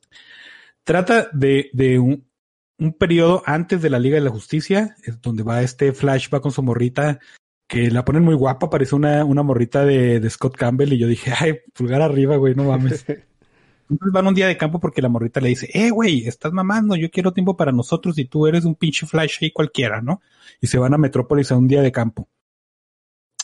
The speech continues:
Speaker 1: Entonces el, el Flash está bien emocionado. "No mames, ¿y qué tal si vemos a Superman?" Y lo, "No, güey, no, estamos tú y yo nomás". Entonces de, de pronto empiezan a temblar las cosas y explotar y vale verga, ¿no?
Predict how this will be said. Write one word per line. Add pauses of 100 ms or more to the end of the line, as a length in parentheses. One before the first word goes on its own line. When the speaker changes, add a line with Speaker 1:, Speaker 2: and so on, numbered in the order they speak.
Speaker 1:
Entonces
el,
el
Flash
está
bien
emocionado.
"No
mames,
¿y
qué
tal
si
vemos
a
Superman?"
Y
lo,
"No,
güey,
no, (240)
estamos
tú
y
yo
nomás". (560)
Entonces
de,
de
pronto
empiezan
a
temblar
las
cosas
y
explotar
y
vale
verga,
¿no?